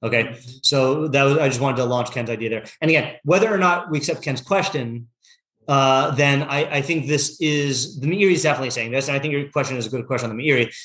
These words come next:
but, uh, but it remains to be seen in the Psukim themselves, 'cause if it doesn't play out in the Psukim, then I don't care that the Meiri said it. Okay, all right, so let, let's now continue reviewing. Okay, um, uh, "Bikrov alai mireim le'echol es basari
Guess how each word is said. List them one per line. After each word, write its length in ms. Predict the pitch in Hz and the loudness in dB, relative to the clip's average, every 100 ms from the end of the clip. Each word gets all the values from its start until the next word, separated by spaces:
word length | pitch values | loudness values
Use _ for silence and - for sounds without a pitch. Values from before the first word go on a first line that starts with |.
| - - | -10 0
but, 140 | 135 | 4
uh, 240 | 131 123 120 | 6 4 2
but 220 | 135 151 | 0 2
it 60 | |
remains 240 | 139 147 139 | 0 2 0
to 80 | 139 | -2
be 60 | |
seen 180 | 127 127 | -4 -4
in 80 | 117 | -6
the 60 | |
Psukim 260 | 117 123 113 | -6 -6 -4
themselves, 420 | 107 - 95 - | -4 -4 -4 -8
'cause 160 | - 104 | -4 -4
if 60 | |
it 60 | 107 | 0
doesn't 440 | 127 120 127 127 - - - - - - - | 2 2 -2 -8 -10 -10 -6 -8 -8 -14 0
play 140 | 135 | 2
out 100 | 120 | 4
in 60 | 117 | 2
the 20 | |
Psukim, 320 | 120 120 110 | 0 0 0
then 380 | 107 104 104 - _ - _ | -2 -4 -6 -10 _ -20 _
I 80 | - | -8
don't 120 | 110 | -4
care 120 | - 120 | -2 -2
that 80 | |
the 60 | 107 | -2
Meiri 260 | 107 101 90 | -6 -8 -6
said 140 | 98 | -6
it. 120 | 92 113 | -6 -2
Okay, 260 | 110 92 - - - - | -2 -2 -8 -20 -16 -2
all 80 | 127 | 0
right, 80 | |
so 120 | 110 160 | 4 2
let, 120 | 175 | 4
let's 180 | 147 143 | 2 4
now 180 | 139 | 4
continue 380 | 135 139 123 123 | 2 0 -2 -2
reviewing. 400 | 113 107 92 92 110 | -4 -6 -10 -10 -6
Okay, 280 | 113 98 - - - _ _ | -4 -6 -8 -20 -20 _ _
um, 480 | 139 135 135 143 - _ _ | 2 4 4 0 -4 _ _
uh, 600 | 139 131 131 127 131 - 120 | 0 2 2 2 -2 -4 -8
"Bikrov 440 | 143 165 185 190 | -6 0 0 0
alai 240 | 156 151 | -2 0
mireim 320 | 143 135 139 139 | -2 -2 -4 -4
le'echol 480 | 139 127 131 131 | -6 -6 -6 -4
es 140 | 131 123 | -4 -6
basari 800 | - 117 127 117 143 190 190 | -4 -2 0 2 4 2 0